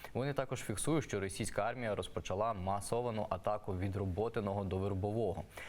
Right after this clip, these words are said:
Частина навіть змогли прорватися у Роботине, але більшість була ліквідована. Детальніше про зміни на лінії фронту говоримо із співзасновником проєкту Deep State Русланом Микулою. Він доєднується до нашого ефіру.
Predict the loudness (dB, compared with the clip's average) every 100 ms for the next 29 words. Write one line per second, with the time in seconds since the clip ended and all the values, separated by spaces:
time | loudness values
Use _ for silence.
0 | -8 -4 0 0 0 0 0 0 0 0
1 | 0 0 0 2 2 0 0 2 2 2
2 | 0 0 -4 -4 -6 -2 0 0 -2 0
3 | 0 0 0 0 0 -2 -4 -2 0 0
4 | -2 -6 -10 -8 -2 2 0 0 -4 -2
5 | -2 0 0 0 2 2 2 0 0 -2
6 | 0 -2 0 0 2 0 0 -4 0 0
7 | 2 2 0 0 -2 -2 0 0 -2 -4
8 | -4 -2 -2 -2 -6 -10 -4 -2 0 0
9 | 0 -2 -4 -4 -4 -4 -4 -4 -2 -2
10 | -4 -6 -4 -2 -2 -4